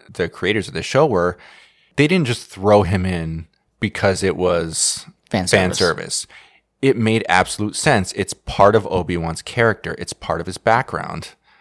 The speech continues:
Speaker 1: You know, they had that whole montage at the very beginning of episode one, you know, all that background, and they showed Qui-Gon Jinn. They showed
Speaker 2: Yeah.
Speaker 1: him being killed. Like, they showed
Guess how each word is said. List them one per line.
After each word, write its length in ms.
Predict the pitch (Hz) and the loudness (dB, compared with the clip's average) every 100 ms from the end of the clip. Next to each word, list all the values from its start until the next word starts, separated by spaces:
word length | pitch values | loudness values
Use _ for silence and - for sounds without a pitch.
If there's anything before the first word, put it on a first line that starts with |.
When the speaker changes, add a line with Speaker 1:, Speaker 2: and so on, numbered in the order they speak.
| _ _ - | _ _ -10
Speaker 1:
You 140 | 92 | -6
know, 380 | 85 85 87 101 _ | -4 -4 -6 -10 _
they 80 | 101 | -4
had 100 | 95 | -2
that 120 | 87 | -2
whole 200 | 82 107 | 2 4
montage 800 | 120 117 131 - 87 90 90 95 | 6 4 4 0 2 2 0 -10
at 140 | - 92 | -10 -8
the 80 | 87 | -4
very 260 | 85 90 | -2 -2
beginning 720 | 98 98 107 107 92 92 92 _ _ _ _ _ _ - | -2 -4 -2 0 0 -2 -6 _ _ _ _ _ _ -4
of 80 | |
episode 320 | 90 - - 101 | -2 -2 -2 0
one, 560 | 110 107 90 87 92 - - | 2 4 2 -2 -6 -12 -10
you 180 | 95 | -8
know, 380 | 85 85 90 90 95 _ _ _ _ _ _ _ _ | -6 -4 -4 -6 -12 _ _ _ _ _ _ _ _
all 160 | 92 104 | 6 8
that 160 | 107 | 8
background, 440 | 117 123 - 95 90 | 8 8 8 2 4
and 100 | 92 | 0
they 80 | |
showed 380 | 95 - 87 90 | -2 -2 -2 -2
Qui-Gon 420 | - 101 104 117 | 2 2 4 0
Jinn. 340 | 113 143 90 85 | 2 0 -2 -4
They 160 | 82 | -6
showed 260 | 82 95 92 | -2 0 0
Speaker 2:
Yeah. 40 | |
Speaker 1:
him 160 | 92 98 | 0 0
being 180 | 104 113 | 2 0
killed. 520 | - 143 87 87 - | 4 4 4 0 -4
Like, 180 | 87 - | -6 -4
they 120 | 92 | -8
showed 380 | - 101 95 | -4 0 0